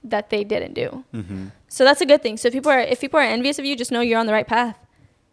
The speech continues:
Speaker 2: True. But how do you know the difference? Like, it, en-, envy, I be-, feel like you, I feel like you can't tell the difference, but it's hard to be able to, it's hard on, on social media.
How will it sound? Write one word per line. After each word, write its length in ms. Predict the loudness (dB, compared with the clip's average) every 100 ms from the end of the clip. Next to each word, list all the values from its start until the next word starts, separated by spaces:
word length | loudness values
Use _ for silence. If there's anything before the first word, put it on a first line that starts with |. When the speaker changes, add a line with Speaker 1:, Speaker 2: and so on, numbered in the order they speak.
| _ _ _ _ _ _ _ _ _ _ _
Speaker 2:
True. 320 | -4 -2 -2 -8 _
But 240 | 6 6 6
how 140 | 4
do 80 | 4
you 80 | 4
know 120 | 2
the 80 | 2
difference? 360 | 2 2 0 0
Like, 140 | 0
it, 180 | -2 0
en-, 280 | 2 2 2
envy, 540 | -2 -2 0 -2 -4 -8 _ _ _ _ _ _ _ _ _ _ _ _ _ _ _ -12 -4
I 80 | -2
be-, 140 | -4
feel 180 | -4 -2
like 160 | -2
you, 80 | -4 -6
I 60 |
feel 140 | -2 -2
like 120 | 0
you 100 | -2
can't 260 | 0 0 2
tell 120 | 0
the 100 | 0
difference, 560 | -2 -4 -6 -6 -10 -16 _ -4
but 200 | 0 2
it's 140 | 2
hard 340 | 2 4 4 0
to 100 | -4
be 160 | -2
able 160 | 0 0
to, 160 | -4 -6
it's 140 | -8 0
hard 200 | 4 6
on, 180 | 4 2
on 440 | 0 0 -2 -6
social 300 | -4 -4 -2
media. 380 | -6 -4 -6